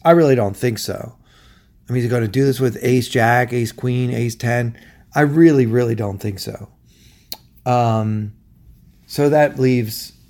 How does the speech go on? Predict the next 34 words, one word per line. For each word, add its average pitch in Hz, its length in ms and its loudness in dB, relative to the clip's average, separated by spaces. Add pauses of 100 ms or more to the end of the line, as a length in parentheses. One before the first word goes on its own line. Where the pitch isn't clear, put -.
pairs 143 420 0
and 123 180 -2
bluffs. 110 640 -4 (1300)
I 143 140 2
think 190 460 2 (240)
he 165 160 2
has 170 240 4
a 165 80 0
few 156 220 -4
bluffs. 127 680 2
I 120 100 -6
think 131 200 -6
he 123 120 -4
has 123 200 0
mostly 120 420 -4
pairs. 107 680 -4 (1040)
So 160 140 -2
now 165 200 2
I 165 100 4
have 165 120 4
to 160 100 -6
try 160 180 0
to 160 60 2
get 160 140 0
a 165 40 -2
read. 165 420 0 (220)
If, - 320 -10
I'm 147 160 -2
actually, 185 460 -2
I, 160 180 0
I 170 220 -6
was 170 180 0
never 202 260 -2
considering 127 840 -2